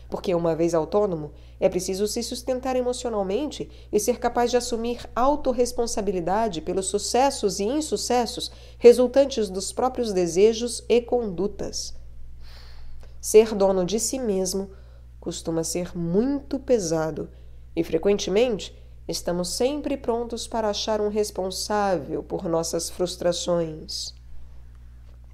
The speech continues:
A dinâmica oposta pode ser tão improdutiva quanto esta.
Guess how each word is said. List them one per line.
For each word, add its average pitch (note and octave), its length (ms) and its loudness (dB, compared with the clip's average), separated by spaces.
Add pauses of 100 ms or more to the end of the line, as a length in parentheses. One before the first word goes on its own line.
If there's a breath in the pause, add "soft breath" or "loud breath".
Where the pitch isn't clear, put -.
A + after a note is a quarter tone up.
(760 loud breath)
A F3 80 0
dinâmica G3 440 2
oposta F#3+ 540 4
pode F3+ 280 0
ser F#3+ 260 -6
tão A#3 160 2
improdutiva F#3 640 -4
quanto G3 340 -4
esta. E3 440 -4